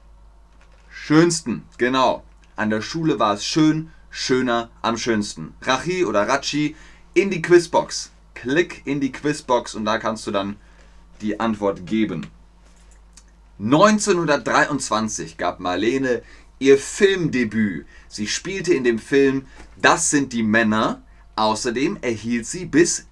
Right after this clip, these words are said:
neunzehnhundertsiebenundzwanzig nur gelegentlich Rollen.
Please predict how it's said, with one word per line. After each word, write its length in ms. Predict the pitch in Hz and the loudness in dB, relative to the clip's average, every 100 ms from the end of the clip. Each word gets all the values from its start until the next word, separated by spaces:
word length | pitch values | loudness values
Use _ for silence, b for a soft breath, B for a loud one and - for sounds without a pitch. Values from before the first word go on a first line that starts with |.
| - | -4
neunzehnhundertsiebenundzwanzig 1800 | 107 131 214 214 180 165 143 110 131 190 165 160 117 123 120 117 - b b b | 0 2 0 0 -2 0 -2 -2 -8 -6 -6 -2 -2 -2 -2 -4 -4 b b b
nur 180 | 120 | -4
gelegentlich 840 | 107 104 117 147 156 127 110 113 - b b - | -2 0 2 2 2 -2 0 -2 -4 b b -12
Rollen. 480 | 87 104 95 160 | 0 2 2 -2